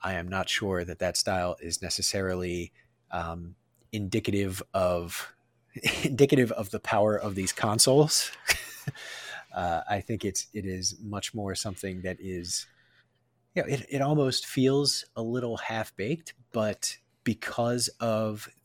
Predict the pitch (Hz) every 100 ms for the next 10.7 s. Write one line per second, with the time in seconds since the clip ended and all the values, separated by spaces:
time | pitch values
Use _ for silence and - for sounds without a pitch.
0 | - 104 98 98 98 98 _ _ _ _
1 | _ _ - 104 135 120 110 107 101 104
2 | - 104 98 95 101 95 98 92 - -
3 | 101 120 - 98 - 101 98 98 95 107
4 | _ - 104 95 - 98 98 92 98 98
5 | 110 - 92 87 - 101 98 92 - 92
6 | 92 95 - - _ 123 90 92 104 107
7 | - 113 107 117 104 - 101 98 95 92
8 | 101 95 - 90 95 101 101 - - -
9 | - - _ - - 95 92 92 95 95
10 | 104 90 85 87 90 107